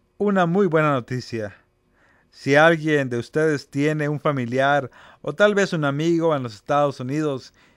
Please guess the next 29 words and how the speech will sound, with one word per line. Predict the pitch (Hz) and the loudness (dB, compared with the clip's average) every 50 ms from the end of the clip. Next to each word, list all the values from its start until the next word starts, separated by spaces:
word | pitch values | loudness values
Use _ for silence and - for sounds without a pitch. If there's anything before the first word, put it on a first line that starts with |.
| _ _ _ _ | _ _ _ _
y | - 117 | -18 -14
saben | - - 139 143 156 165 160 151 | -6 0 4 4 4 4 2 2
lo | 139 135 135 | 0 0 0
mucho | 143 156 175 185 190 175 - - 165 151 | 0 -2 0 0 0 -2 -2 -4 -6 -4
que | 139 139 131 | -4 -6 -8
cuesta | - - 147 156 165 170 156 - 156 135 | -4 -2 0 2 2 0 0 -2 -4 -2
llamar | 123 123 120 131 143 147 151 | -2 -2 -2 0 0 0 0
al | 143 135 | 0 -2
Perú | - - 127 143 170 196 220 196 _ - - - - _ - | -2 -2 0 0 0 0 -2 -4 _ -18 -20 -20 -20 _ -8
con | - 156 | -4 -2
las | 180 180 156 - | -2 -2 -2 -2
tarifas | 165 170 208 226 208 220 190 165 | -2 -2 -2 -2 -2 -2 -2 0
altas | 180 185 202 202 190 - 196 190 175 | 2 2 2 2 0 0 0 0 0
de | 160 | 0
las | 147 139 123 - | -2 -4 -6 -6
compañías | - 139 127 117 - 131 135 143 151 147 | -8 -8 -8 -4 -4 -4 -4 -2 -2 -2
de | 139 131 | -4 -4
teléfonos | - 131 127 143 156 147 147 160 156 156 147 135 | -4 -4 -2 -2 -2 -2 -4 -6 -6 -6 -6 -6
locales, | 131 117 113 147 151 160 160 160 165 160 151 - _ _ _ _ _ _ _ _ _ _ _ _ _ | -8 -6 0 2 2 2 2 0 -2 -6 -8 -12 _ _ _ _ _ _ _ _ _ _ _ _ _
solo | _ - 165 170 180 175 160 | _ -2 0 2 4 4 4
díganle | 151 175 190 180 185 185 180 185 185 175 160 - _ _ _ _ _ _ _ _ _ | 4 2 2 2 0 0 0 0 -2 -2 -4 -8 _ _ _ _ _ _ _ _ _
que | - 127 127 | -8 -6 -4
me | 127 123 - | -4 -4 -4
contacte | - 123 117 117 113 - 175 180 185 175 147 - 160 147 | -4 -4 -4 -4 -2 2 4 4 4 2 -2 -4 -4 -4
y | 135 131 | -4 0
yo | 143 180 202 208 208 - - _ _ | 2 2 4 2 2 0 -4 _ _
los | - 135 131 131 131 - - | -10 -6 -4 -4 -6 -6 -8
puedo | _ - 175 196 208 202 196 196 | _ -4 0 2 2 2 2 2
ayudar | 185 160 139 135 147 165 180 196 196 185 - | 2 0 0 2 4 4 6 6 4 2 -2